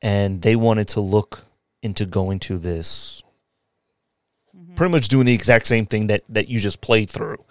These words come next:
Speaker 2: Right.
Speaker 1: And the, Du-, um,
Speaker 2: It
Speaker 1: Dumet,
Speaker 2: was an email when I got it.
Speaker 1: he showed up. Like, he kind of, um, ex-, accepted it and, and responded to it. So apparently he ain't dead. He did not die,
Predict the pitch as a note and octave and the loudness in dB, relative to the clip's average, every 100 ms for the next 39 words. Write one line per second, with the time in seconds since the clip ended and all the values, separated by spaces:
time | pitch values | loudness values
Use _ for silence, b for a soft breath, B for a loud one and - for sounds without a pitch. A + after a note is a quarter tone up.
0 | - D#3 D3+ C#3 - - A2 G#2 G#2 G2+ | -16 -10 -10 -10 -14 -4 0 2 2 -2
1 | - - _ _ - F#2+ F#2 F2 - - | -8 -14 _ _ 0 0 0 -4 -8 -16
2 | - A2 G#2 G#2+ F2+ D#2+ F2+ _ _ _ | -6 -6 -2 -2 -2 -6 -16 _ _ _
3 | _ - - G2 _ _ G#2+ F#2 A2 B2 | _ -20 -20 -20 _ _ -4 0 4 4
4 | E3 D#3+ - D3+ E3 D#3 C3+ B2+ C3 A#2 | 2 -6 -16 -16 -10 -10 -8 -10 -14 -16
5 | - C#3+ - - - A#2 C#3+ D3+ C#3 - | -20 _ -20 -16 -6 -4 -2 -2 -2 -2
6 | - F#2+ A#2+ F3+ - - G2+ G2 B2 A#2+ | 0 2 4 2 0 -4 -4 0 0 0
7 | - _ _ _ _ - F#2+ F2 E2 - | -4 _ _ _ _ -4 -2 -2 -6 -18
8 | _ _ _ _ _ _ _ - F#2 F2+ | _ _ _ _ _ _ _ -8 -6 -6
9 | E2+ - - - - G#2+ - G2 - G2 | -8 -12 -14 -10 -6 -4 0 0 0 0
10 | G2 F#2 - G2+ F2+ - A2+ C#3 A2+ G2 | 0 -2 -6 -6 -6 -4 -2 -4 -4 -4
11 | F#2+ G#2+ G2 B B B - - G#3+ A#3 | -2 0 0 B B B -6 -2 0 0
12 | D3 B2 A#2+ B B - E3+ G#3 D#3+ A#2+ | 2 2 0 B B -6 0 2 2 4
13 | C3 G2 G#2+ _ _ _ E3+ A3 F#3+ D3+ | 6 4 0 _ _ _ -6 -4 -2 -2
14 | A#2 A#2+ G2+ - - | 2 2 0 -8 -18